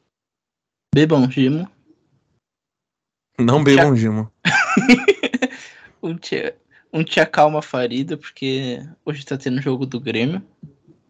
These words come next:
Speaker 1: Então. E uma boa noite a todos os nossos queridos, ah, ouvintes, ao nossa querida Ohio e ao Alabama.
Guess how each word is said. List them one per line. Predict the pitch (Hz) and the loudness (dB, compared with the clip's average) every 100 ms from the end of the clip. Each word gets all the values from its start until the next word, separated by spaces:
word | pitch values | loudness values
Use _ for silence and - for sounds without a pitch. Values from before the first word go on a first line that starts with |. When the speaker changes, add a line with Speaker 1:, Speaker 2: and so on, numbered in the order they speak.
| _ _ | _ _
Speaker 1:
Então. | - - 50 _ _ _ _ _ _ _ _ _ _ _ _ _ - | -12 -12 -12 _ _ _ _ _ _ _ _ _ _ _ _ _ -2
E | 151 | 2
uma | 170 | 4
boa | 214 254 254 | 6 6 8
noite | 165 - 220 | 6 4 -2
a | |
todos | - 170 170 | -6 -8 -8
os | |
nossos | 180 160 - 165 - - _ | -10 -10 -12 -16 -18 -20 _
queridos, | 156 147 143 160 156 | -8 -6 -8 -4 -2
ah, | 127 - _ _ _ _ | -2 -6 _ _ _ _
ouvintes, | - 143 143 135 175 - 240 - - - _ _ _ _ | -4 -4 -4 -6 -8 -8 -10 -10 -16 -20 _ _ _ _
ao | 127 127 127 120 - _ | -4 -2 -2 -6 -12 _
nossa | - 143 147 135 | -14 -8 -6 -4
querida | 139 143 139 147 - | -2 0 2 0 0
Ohio | 160 156 147 131 147 196 196 - _ | 2 2 4 4 4 2 -4 -10 _
e | 151 | 2
ao | 151 156 | 4 6
Alabama. | 151 170 160 147 147 185 208 | 6 4 2 -2 -2 -6 -10